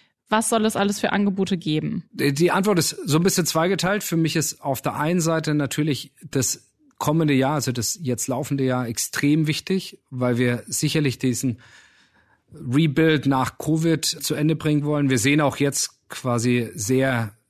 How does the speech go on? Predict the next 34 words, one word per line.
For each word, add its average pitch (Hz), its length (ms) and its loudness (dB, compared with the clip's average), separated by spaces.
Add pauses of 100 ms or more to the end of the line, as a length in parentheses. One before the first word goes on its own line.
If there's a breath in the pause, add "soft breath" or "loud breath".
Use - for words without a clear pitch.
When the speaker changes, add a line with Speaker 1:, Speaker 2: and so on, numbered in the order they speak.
Speaker 2:
aufmunternde 135 1000 0
Anzeichen, 135 540 -2
dass 117 240 -4
quasi 117 400 -4
jetzt 113 180 -4
mit 120 160 -2
dem 113 120 -2
Abflachen 117 420 -4
der 117 120 -4
Omikron-Welle 127 600 0
in 120 80 2
vielen 123 260 0
Ländern 123 380 0 (400 loud breath)
die 120 80 2
Reisetätigkeit 143 800 2
wieder 127 140 2
hochgeht. 127 300 -2
Ich 113 100 -4
glaub, - 220 -10
die 113 60 -4
Menschen 123 440 0 (320 loud breath)
wollen 139 300 4
reisen, 143 440 2
sind 123 180 -2
ja 123 80 -2
ganz 117 160 0
optimistisch 123 560 0
auch 110 100 0
auf, 113 320 -4
auf 113 340 -6
Ostern 127 360 0
und 113 80 2
den 110 100 0
Sommer. 135 320 0